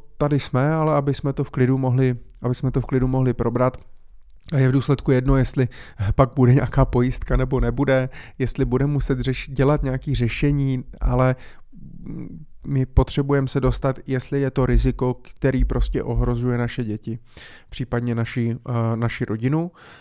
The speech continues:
A pak, pokud ne, tak to nemusíme řešit, a pokud ano, tak hledáme nějaké řešení, hledáme nějaké, vytvoří se nějaké akční kroky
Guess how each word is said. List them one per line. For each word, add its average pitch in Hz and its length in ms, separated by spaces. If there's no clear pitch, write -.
A 123 80
pak, 131 460
pokud 131 520
ne, 139 300
tak - 160
to 143 100
nemusíme 131 380
řešit, 165 540
a 120 60
pokud 135 420
ano, 135 360
tak 135 180
hledáme 131 600
nějaké 123 320
řešení, 147 640
hledáme 131 480
nějaké, 123 380
vytvoří 127 480
se - 140
nějaké 120 280
akční 117 420
kroky 123 520